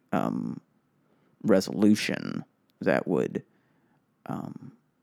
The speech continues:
reveal cer-, um, a lot of details. But, you know, we can search for radio waves. We can, we can, a-, a-, a-, m-, I,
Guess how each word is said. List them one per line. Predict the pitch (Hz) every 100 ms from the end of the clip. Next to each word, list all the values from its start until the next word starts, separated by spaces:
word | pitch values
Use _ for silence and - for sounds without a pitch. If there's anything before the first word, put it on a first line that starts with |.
| _ -
reveal | 107 101 110 104 101 73 62 - - _ _ _ -
cer-, | - 104 -
um, | - - - - -
a | 67
lot | 73
of | 69
details. | 101 123 107 107
But, | - - -
you | 190
know, | 107
we | 113
can | 110 110
search | - 101
for | - 101
radio | 85 87 95 92
waves. | 90 87 92 87 95 104
We | 78
can, | 87 87 - - - - - - _ -
we |
can, | - 101 - - _ _ _ _ _ _ _ _ _ _ - -
a-, | 98 -
a-, | 101 -
a-, | 98 85 71
m-, | 64 65 65 95 101 87 80 60 52 50 50
I, | -